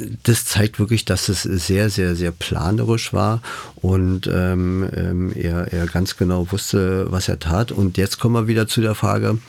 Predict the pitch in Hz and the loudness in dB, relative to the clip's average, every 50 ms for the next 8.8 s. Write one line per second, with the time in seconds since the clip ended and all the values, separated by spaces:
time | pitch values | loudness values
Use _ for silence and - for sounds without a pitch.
0 | - - - - - - - 101 80 92 92 110 131 127 135 131 - - 123 117 | -18 -18 -18 -16 -12 -6 -2 0 2 2 2 2 2 2 0 -4 -4 0 0 0
1 | - - - 127 120 120 120 117 117 110 110 113 113 - - 113 104 104 110 117 | 0 2 2 2 4 4 2 0 0 0 0 0 0 0 0 2 2 2 2 0
2 | - - 120 113 - 117 110 104 107 110 113 120 117 117 - - 104 104 104 104 | 0 -2 -2 0 2 2 2 2 2 2 2 2 2 0 -2 0 0 2 2 2
3 | 104 92 98 101 107 - 117 113 107 - - - 98 95 98 98 98 98 98 98 | 2 0 0 -2 0 0 0 0 0 -2 -2 -2 0 0 0 0 0 -2 -2 -2
4 | 104 101 101 101 101 - 98 98 - - 107 101 90 95 - - 107 101 - 104 | -2 -2 0 -2 -2 -2 -4 -4 -2 0 0 0 0 0 0 0 -2 0 2 0
5 | 101 98 92 - - 92 98 - - 113 - - 107 101 - 110 - - 98 95 | 0 0 0 0 -2 -2 -2 -2 -2 -2 0 0 0 0 0 -2 -2 0 0 0
6 | 95 95 101 95 104 110 110 92 - - 90 85 - 92 95 101 110 120 123 123 | 0 0 0 2 2 2 0 0 -2 -2 -4 -2 0 2 2 2 2 2 2 2
7 | 120 113 113 104 - - 113 113 113 113 - - 151 135 92 85 90 90 87 95 | 2 2 2 0 0 2 2 2 2 2 2 2 2 2 2 0 0 0 0 0
8 | 95 - - 92 - 98 87 - - - 123 131 131 160 160 170 | 0 0 0 0 0 0 -2 0 2 0 0 2 2 2 0 0